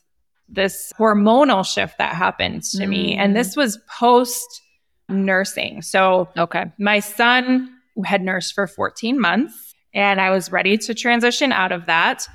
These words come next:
Speaker 1: And he was sleeping through the night. So he was sleeping finally. And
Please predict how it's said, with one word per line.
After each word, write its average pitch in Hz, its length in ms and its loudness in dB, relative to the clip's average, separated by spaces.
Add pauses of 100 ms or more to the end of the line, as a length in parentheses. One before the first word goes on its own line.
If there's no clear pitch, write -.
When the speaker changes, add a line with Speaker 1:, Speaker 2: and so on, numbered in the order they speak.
(380)
Speaker 1:
And 202 540 0
he 233 260 0
was 294 180 0
sleeping 240 300 0
through 240 160 0
the 285 100 4
night. 220 300 0 (140)
So 202 220 2
he 208 180 0
was 220 240 -4
sleeping 220 360 -2
finally. 196 640 -2 (380)
And 208 360 2